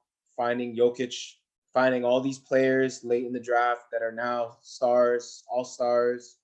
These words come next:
undrafted players who are role players now, right? So finding value where others don't see any, right? So that's due to Masai Ujiri saying, "Okay, this person deserves to be the successor," right?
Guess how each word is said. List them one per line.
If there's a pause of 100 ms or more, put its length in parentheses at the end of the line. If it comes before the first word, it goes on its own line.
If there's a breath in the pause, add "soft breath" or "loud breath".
(120)
undrafted
players
who
are
role
players
now,
right?
So (200)
finding
value
where
others
don't
see
any,
right?
So (340)
that's
due
to
Masai
Ujiri
saying,
"Okay,
this
person
deserves
to
be
the
successor,"
right?